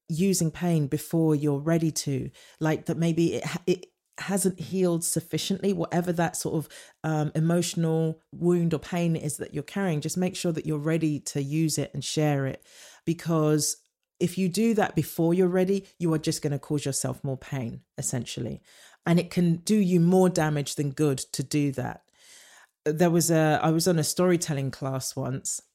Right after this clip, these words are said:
more classes, <laughs> and, um, one of the people on the class shared a story where she got very emotional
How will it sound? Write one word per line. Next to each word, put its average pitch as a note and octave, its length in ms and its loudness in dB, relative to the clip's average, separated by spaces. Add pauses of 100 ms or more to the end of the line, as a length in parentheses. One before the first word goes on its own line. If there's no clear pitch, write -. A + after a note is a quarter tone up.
(120)
more C#3+ 260 -2
classes, A#3 600 -2 (200)
<laughs> - 200 -6
and, F#3 500 6 (120)
um, D#3+ 280 0 (720)
one G3 300 6
of - 180 0
the F3 480 4
people E3+ 260 0
on D#3+ 120 2
the D3+ 60 -2
class C#3+ 600 -2
shared D#3+ 680 2
a - 60 -6
story C#3 800 0 (340)
where D#3 520 2
she - 240 -2
got E3 160 0
very F#3+ 500 4
emotional D3+ 840 0